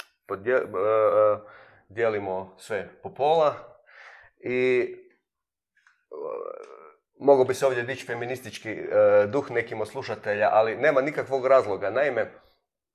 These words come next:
htio sam, htio sam reći, ako muškarac ne živi svoju misiju, misiju duše, onda on ne može biti jednostavno dobar otac svom djetetu.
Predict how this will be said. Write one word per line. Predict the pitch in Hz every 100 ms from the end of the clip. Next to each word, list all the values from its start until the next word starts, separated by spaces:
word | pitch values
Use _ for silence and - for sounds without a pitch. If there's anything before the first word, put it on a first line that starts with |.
| _ _ _ - - _ - 117 113
htio | 110 160 151
sam, | 147 120 -
htio | - 156
sam | - 131
reći, | 143 139 110 - - - - _ _ _ _ _ -
ako | 127 -
muškarac | 120 123 - 175 180 127 - - -
ne | 117 117
živi | 127 160 120 95
svoju | - 131 131 113 -
misiju, | 120 113 - 87 87 _ _ _ _ _ _ _ _ _ _
misiju | 120 131 - 113 165
duše, | 127 107 98 - - _ - -
onda | - 135 160
on | 156
ne | 156 170
može | 135 131 117
biti | 135 139 131 123 -
jednostavno | 131 131 120 131 120 110
dobar | 117 104 104
otac | 104 101 95 90
svom | - 98 95
djetetu. | 87 78 85 85 -